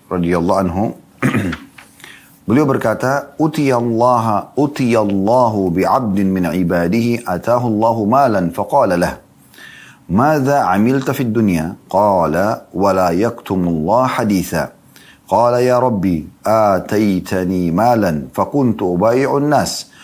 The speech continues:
وكان من خلق الجواز، فكنت أيسر على الموسر وأنظر المعسر، فقال الله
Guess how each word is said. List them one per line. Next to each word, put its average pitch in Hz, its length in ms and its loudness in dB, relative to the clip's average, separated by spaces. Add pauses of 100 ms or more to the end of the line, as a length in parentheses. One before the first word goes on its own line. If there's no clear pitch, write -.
(160)
وكان 131 480 0 (140)
من 110 200 2
خلق 123 440 0
الجواز، 90 600 2 (440)
فكنت 131 540 0 (340)
أيسر 110 600 -2 (360)
على 95 220 2
الموسر 123 720 0 (200)
وأنظر 104 680 0
المعسر، 101 640 0 (420)
فقال 127 360 0
الله 107 280 0